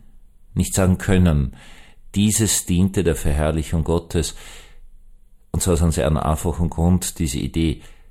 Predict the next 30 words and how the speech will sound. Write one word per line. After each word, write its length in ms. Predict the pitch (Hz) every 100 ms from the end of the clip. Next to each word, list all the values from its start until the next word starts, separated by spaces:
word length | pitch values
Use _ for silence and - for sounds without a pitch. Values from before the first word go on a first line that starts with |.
| - - -
haben 200 | - 78
sie 120 | 78
noch 140 | 80 73
nie 160 | 82
gehört, 520 | 78 71 85 82 -
die 80 | 87
hat 160 | 82 80
ihnen 200 | 80 78
noch 160 | 76
niemand 460 | 78 82 80 76 - - - - - -
nahegebracht. 840 | 76 73 71 - - 73 67 - - - -
Und 220 | - 78 -
das, 260 | 80 -
meine 200 | 80 73
Lieben, 260 | 65 69 69
das 520 | 80 80 - - -
meint 480 | 73 71 82 82 -
Mission, 680 | 80 69 - - 76 80 78
dass 220 | 71 69
du 80 | -
Menschen 640 | 73 78 92 - 98 90 - - - -
etwas 280 | - - 85
vorlegst, 540 | - 87 78 78 -
dass 120 | 82
sie 160 | - -
endlich, 580 | 90 95 95 101 190 - - - - - - -
endlich, 640 | 90 85 80 82 76 - - - -
endlich 640 | 82 78 67 67 - - - -
ihre 260 | 76 73
Wut 540 | 73 80 - - -